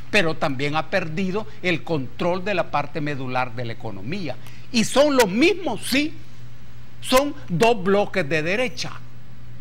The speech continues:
Un bloque de derecha que expresa los intereses de una burguesía en ascenso que salva petróleo. Y otro bloque de derecha que expresa los intereses de una oligarquía que por primera vez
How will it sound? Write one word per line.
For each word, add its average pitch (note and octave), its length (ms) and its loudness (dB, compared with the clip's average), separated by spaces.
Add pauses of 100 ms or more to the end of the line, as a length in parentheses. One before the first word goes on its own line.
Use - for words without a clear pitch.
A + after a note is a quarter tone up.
(280)
Un C#4 320 4
bloque B3 380 4
de A3+ 160 2
derecha A3+ 560 0 (220)
que G#3 100 2
expresa G#3+ 580 -4
los G#3+ 200 -6
intereses G3+ 600 0
de F#3 80 -4
una F3+ 260 -2
burguesía F3+ 640 0
en F3+ 100 -2
ascenso A3+ 640 -2 (180)
que A3 120 4
salva F3+ 400 4
petróleo. C3 540 2 (800)
Y A#3 220 6
otro G3 380 4
bloque G3 440 2
de G#3 140 2
derecha C#4+ 560 0 (260)
que A#3 80 6
expresa F#3+ 480 4
los F#3 220 -2
intereses A3 600 0
de F#3+ 100 0
una E3 260 0
oligarquía G#3 840 0 (520)
que B3 120 8
por A#3 280 4
primera G#3+ 500 2
vez D4+ 220 2